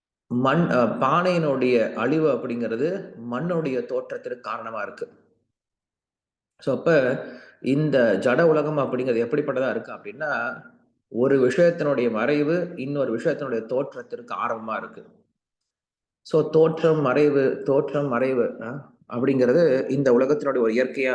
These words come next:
இயற்கையான விஷயமா இருக்கு. இது நம்ம என்னைக்குமே மாற்ற முடியாது. இந்த உலகம் எப்பயுமே இந்த மாதிரி தோன்றி மறைந்து, தோன்றி மறைந்து கொண்டுதான் இருக்கும். So அதனாலதான் கிருஷ்ணர் இங்க சொல்றாரு,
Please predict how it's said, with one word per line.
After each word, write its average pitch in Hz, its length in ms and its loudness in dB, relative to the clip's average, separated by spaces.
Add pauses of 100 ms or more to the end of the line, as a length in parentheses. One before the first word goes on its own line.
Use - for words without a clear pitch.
இயற்கையான 131 440 -4
விஷயமா 120 380 -6
இருக்கு. 107 300 -2 (480)
இது 123 140 -6
நம்ம 123 180 0
என்னைக்குமே 135 360 -2
மாற்ற 117 280 -4
முடியாது. 104 320 -4 (340)
இந்த 127 200 -2
உலகம் 131 260 2
எப்பயுமே 127 460 2 (120)
இந்த 117 160 -4
மாதிரி 120 260 0
தோன்றி 127 440 -4
மறைந்து, 117 500 -2
தோன்றி 123 360 -6
மறைந்து 113 360 -6
கொண்டுதான் 110 360 -6
இருக்கும். - 280 -12 (1900)
So - 80 -6
அதனாலதான் 156 400 2
கிருஷ்ணர் 156 280 0
இங்க 127 180 0
சொல்றாரு, 127 400 2